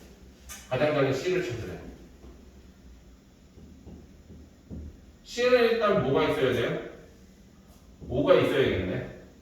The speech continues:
이거 날려, 자연수가 돼야 되니까. 오 날려야 되니까. 맞죠? 그리고 여기 육이 있잖아. 이, 삼. 육 아니야? 삼십?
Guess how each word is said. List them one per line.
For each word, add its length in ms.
이거 140
날려, 380
자연수가 440
돼야 160
되니까. 340
오 120
날려야 360
되니까. 560
맞죠? 680
그리고 360
여기 100
육이 220
있잖아. 480
이, 140
삼. 420
육 140
아니야? 480
삼십? 320